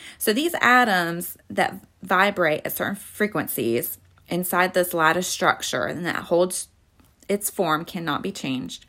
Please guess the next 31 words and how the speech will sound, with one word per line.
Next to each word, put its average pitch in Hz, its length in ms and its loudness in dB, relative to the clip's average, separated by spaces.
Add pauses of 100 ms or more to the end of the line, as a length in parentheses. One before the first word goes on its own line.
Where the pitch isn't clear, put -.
(400)
And 208 100 -2
that 208 140 2
determines 226 460 -2
how 180 200 -2
the 185 160 -6
energy 170 340 -6
is 165 140 -4
used 156 200 -6
by 143 120 -8
the - 80 -6
stone. - 460 -10 (640)
So 175 340 4
it 202 160 -2
can 214 140 2
be 185 440 0 (100)
highly, 220 840 0
uh, 180 320 -4 (360)
energetic 185 840 0
and 175 200 -2
useful 170 360 -4
for 156 200 -8
balancing. 226 880 -2 (300)
It 175 160 -4
could 185 160 -2
encompass 170 520 -4
energy, 185 460 -4
which 165 220 -4
is 165 100 -8
good 156 160 -8
for - 100 -14
clearing. 247 760 0